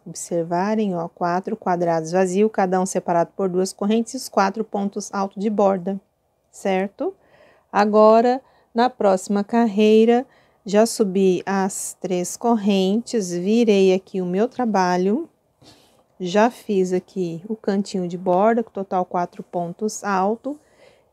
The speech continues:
adiantei três quadrados vazio, cada um separado por duas correntes. E agora, pessoal, nós vamos fazer um total de vinte e dois pontos alto. Então, onde tem quadradinho vazio, vocês só coloquem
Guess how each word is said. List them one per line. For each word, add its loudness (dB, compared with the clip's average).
adiantei 2
três 2
quadrados -4
vazio, -4
cada -4
um -6
separado -8
por -2
duas -6
correntes. 0
E 2
agora, 6
pessoal, 0
nós -2
vamos 0
fazer -2
um 0
total -4
de 0
vinte 0
e 2
dois 2
pontos -2
alto. -4
Então, 0
onde -4
tem 0
quadradinho -2
vazio, 0
vocês -6
só -4
coloquem -2